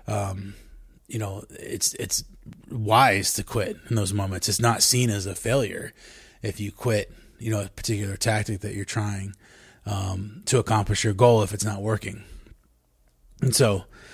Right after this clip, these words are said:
you know, it's always easy to get lost in the way that you've always done it or the way that you think it should be done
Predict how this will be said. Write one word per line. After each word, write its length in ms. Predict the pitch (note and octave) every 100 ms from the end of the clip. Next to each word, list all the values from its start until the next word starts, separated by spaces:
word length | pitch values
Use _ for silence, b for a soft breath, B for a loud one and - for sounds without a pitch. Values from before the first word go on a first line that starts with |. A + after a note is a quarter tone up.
| B B
you 120 | G#2
know, 200 | G2+ G2 -
it's 160 | G2+
always 420 | A2+ A#2+ A#2+ A2+
easy 380 | - A#2 G#2 G2 -
to 140 | A#2+
get 240 | A2+ A2 A2
lost 400 | A#2+ A#2+ G2+ A#2
in 260 | G#2+ G#2
the 80 | A2
way 320 | G2+ G#2 G#2+
that 300 | G2 A2 -
you've 240 | A2 G#2 G#2
always 280 | A2 A2 G2+
done 220 | A2 G#2+
it 160 | G#2+
or 80 | G2+
the 80 | G2
way 160 | A2 G#2+
that 160 | G#2+
you 80 | B2
think 220 | C#3 A#2
it 80 | A2+
should 200 | - A2
be 100 | G#2
done 360 | G2+ G#2 G#2